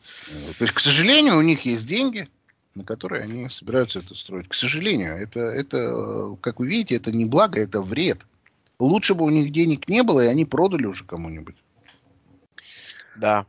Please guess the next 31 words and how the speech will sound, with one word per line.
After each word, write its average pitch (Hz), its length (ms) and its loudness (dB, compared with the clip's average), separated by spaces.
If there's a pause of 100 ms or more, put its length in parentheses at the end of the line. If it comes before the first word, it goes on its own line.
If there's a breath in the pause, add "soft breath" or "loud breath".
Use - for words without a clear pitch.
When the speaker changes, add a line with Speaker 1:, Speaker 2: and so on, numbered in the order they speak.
(100)
Speaker 2:
да. 98 500 -10
В 104 120 -18
Speaker 1:
Но, 104 60 -8
Speaker 2:
итоге 117 200 -2
Speaker 1:
к - 60 -8
Speaker 2:
мы 104 180 0
Speaker 1:
сож- - 20 2
Speaker 2:
щас 135 300 -4
будем 104 320 -10
смотреть 101 520 -8
и 98 40 -12
Speaker 1:
Да, 127 240 8
мы 143 60 4
Speaker 2:
наблюдать 262 160 4
за 294 100 0
Speaker 1:
будем 277 100 4
смотреть 214 420 2
Speaker 2:
процессом, 233 100 -4
Speaker 1:
на 226 80 2
эти, 196 240 2
Speaker 2:
да. 180 260 4
Speaker 1:
да, 185 140 0
очередной 269 460 -2
эксперимент 285 520 -4
просто. - 380 -18 (520)
Венгер 90 760 -10
проводил 196 460 -4
на 160 120 -4
нас 147 220 -4
эксперименты, 120 680 -10
теперь 220 320 -12